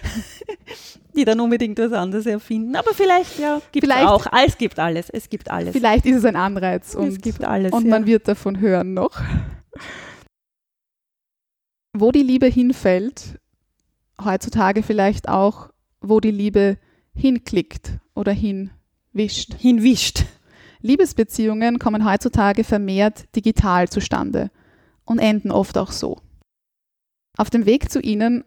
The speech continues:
Speaker 2: habe ich witzigerweise in der Straßenbahn eine Werbung für eine Partnervermittlung entdeckt. Gleichklang punkt de. Die psychologische Alternative bei der Partnersuche.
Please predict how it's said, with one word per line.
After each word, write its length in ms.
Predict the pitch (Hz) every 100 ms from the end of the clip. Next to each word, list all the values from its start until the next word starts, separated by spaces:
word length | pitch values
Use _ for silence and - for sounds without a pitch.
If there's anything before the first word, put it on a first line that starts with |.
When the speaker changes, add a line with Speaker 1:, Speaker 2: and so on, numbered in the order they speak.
| -
Speaker 2:
habe 300 | 220 233 226
ich 120 | 240
witzigerweise 640 | 214 - 254 226 190 196
in 80 | 220
der 80 | 208
Straßenbahn 720 | - - 220 226 214 202 208
eine 240 | 214 208
Werbung 420 | 190 190 208 233 220
für 120 | 214
eine 100 | 220
Partnervermittlung 960 | - 202 - 208 214 190 - 185 185 - - _ -
entdeckt. 540 | 202 196 - - - _ _ _ _ _ _ _ -
Gleichklang 800 | 185 220 - - 202 202 208 - _ -
punkt 520 | 220 214 - - -
de. 380 | 208 - 190 - _ _ _ _ _ _ _ _ _ _
Die 60 | 226
psychologische 680 | - 262 247 277 311 - -
Alternative 640 | 226 - 233 - 254 269
bei 100 | 233
der 100 | 220
Partnersuche. 840 | - 196 190 185 190 190 - -